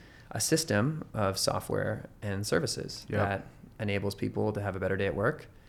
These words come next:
Speaker 1: and at the same time enables small service businesses to, um, be more prosperous.
Speaker 2: Yep. Yeah. W-, without going too far into it, the conversations that we've been having around the,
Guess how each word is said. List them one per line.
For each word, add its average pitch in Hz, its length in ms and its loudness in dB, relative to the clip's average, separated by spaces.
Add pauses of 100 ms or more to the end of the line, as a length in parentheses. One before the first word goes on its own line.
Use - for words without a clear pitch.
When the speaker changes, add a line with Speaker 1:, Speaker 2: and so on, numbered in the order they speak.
(460)
Speaker 1:
and 104 200 2
at 95 60 0
the 104 60 -4
same 107 220 2
time 107 500 2
enables 104 480 0
small 101 260 0
service 101 300 -2
businesses 139 640 -2 (320)
to, 101 560 0 (560)
um, 98 320 0
be 101 100 0
more 101 140 4
prosperous. - 600 -4 (260)
Speaker 2:
Yep. 101 200 -6 (840)
Yeah. 101 240 6 (260)
W-, 52 240 -6
without 98 500 4 (420)
going 107 260 12
too 120 160 6
far 104 240 6
into 98 240 8
it, 95 220 4
the 98 80 2
conversations 98 720 4
that 95 100 4
we've 98 160 4
been 98 120 6
having 98 360 6
around 92 560 4 (200)
the, 92 680 0